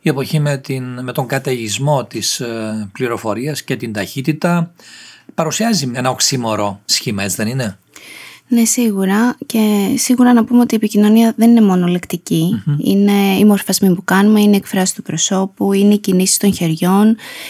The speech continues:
Speaker 2: είναι το πώς στέκομαι στον απέναντι. Η βλεμματική επαφή επίσης είναι πολύ σημαντική. Ε, και ένα πολύ βασικό κομμάτι είναι το τι νιώθω. Και είναι πολύ βασικό να ξέρω τι νιώθω. Και εδώ έρχεται και το οξύμορο της εποχής,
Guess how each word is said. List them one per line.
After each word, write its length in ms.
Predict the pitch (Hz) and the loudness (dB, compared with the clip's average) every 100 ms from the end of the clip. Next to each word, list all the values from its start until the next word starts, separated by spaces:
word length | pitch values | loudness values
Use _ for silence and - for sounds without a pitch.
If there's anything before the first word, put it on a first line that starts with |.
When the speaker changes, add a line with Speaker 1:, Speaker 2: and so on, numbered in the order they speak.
| - | -6
Speaker 2:
είναι 260 | - 220 220 | 2 4 4
το 120 | 208 | 0
πώς 200 | 214 220 | -4 -4
στέκομαι 460 | - 220 214 175 165 | 0 0 0 0 0
στον 220 | - 160 | 0 -2
απέναντι. 580 | 156 156 160 170 175 208 | -2 0 0 0 0 2
Η 160 | 208 | 2
βλεμματική 540 | 202 202 185 175 180 208 | 2 2 2 -2 -4 -4
επαφή 440 | 202 196 - 196 | -4 -6 -4 -4
επίσης 440 | 180 170 165 - | -4 -4 -6 -4
είναι 160 | 190 180 | -4 -4
πολύ 220 | 175 170 | -4 -8
σημαντική. 720 | - 185 165 165 - 185 262 - - - - - - _ | -4 -4 -4 -6 -6 -4 -4 -6 -16 -20 -20 -20 -20 _
Ε, 320 | 202 208 208 208 | -2 0 0 0
και 100 | 240 | 2
ένα 140 | 262 | 2
πολύ 200 | 247 240 | 2 -4
βασικό 320 | 240 - 233 | -4 -4 -6
κομμάτι 380 | - 220 220 226 | 0 0 0 0
είναι 160 | 233 220 | -2 -2
το 140 | 214 | -4
τι 140 | - | 2
νιώθω. 640 | 226 220 208 196 - 170 247 - _ _ _ _ | 4 4 2 -2 -4 -4 -4 -10 _ _ _ _
Και 120 | - | -4
είναι 200 | 208 226 | 0 0
πολύ 200 | 220 220 | 0 -4
βασικό 420 | 220 226 - - | -2 -2 -2 0
να 120 | 226 214 | 2 2
ξέρω 360 | - 220 202 | 0 0 0
τι 140 | 175 170 | -2 -2
νιώθω. 460 | 160 151 - 185 226 269 - | 0 -2 -4 -4 -4 -4 -8
Και 420 | 226 214 208 202 | -4 -2 0 -2
εδώ 280 | - 208 233 | -2 0 2
έρχεται 340 | 220 214 226 | 2 0 -6
και 140 | 220 202 | -4 -4
το 120 | 202 | -6
οξύμορο 520 | 190 - 208 202 190 | -6 -2 0 0 -2
της 160 | 185 - | -6 -8
εποχής, 680 | 185 170 - 185 196 285 | -6 -8 -6 -4 -4 -6